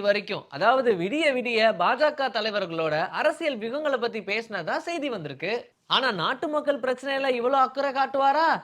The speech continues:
இல்ல. ஒரு பக்கம் விவசாயிகள் பிரச்சனை, இன்னொரு பக்கம் மீனவர்கள் பிரச்சனை. ஆனா பிரதமர் மோடிக்கு எதை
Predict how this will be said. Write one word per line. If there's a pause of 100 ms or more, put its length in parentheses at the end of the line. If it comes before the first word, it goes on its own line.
(260)
இல்ல. (460)
ஒரு
பக்கம்
விவசாயிகள்
பிரச்சனை, (320)
இன்னொரு
பக்கம்
மீனவர்கள்
பிரச்சனை. (320)
ஆனா (100)
பிரதமர்
மோடிக்கு (140)
எதை